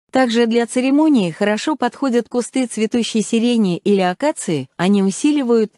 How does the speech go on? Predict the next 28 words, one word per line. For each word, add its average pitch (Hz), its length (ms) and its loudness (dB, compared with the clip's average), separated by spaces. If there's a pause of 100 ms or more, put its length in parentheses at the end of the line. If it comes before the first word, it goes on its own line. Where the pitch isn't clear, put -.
и 214 120 2
без 202 180 0
того 240 400 -2 (100)
романтическую 185 840 -2
атмосферу. 160 680 -4 (300)
Опытные, 240 640 0
уважаемые 226 720 2
участники 220 580 0
церемонии 254 800 0
отличаются 214 840 -2
от 196 180 -2
начинающих 202 720 0
красной 220 600 -4
и 202 120 0
сизой 190 600 0
раскраской 175 640 -2
на 170 120 2
лице. 156 440 -4 (280)
Они 233 280 2
помогают 226 540 0
новичкам 226 560 0
правильно 196 460 0
себя 196 320 0
вести 180 380 -2
за 202 320 -2 (100)
и 214 120 0
под 208 180 -4
столом 196 500 -2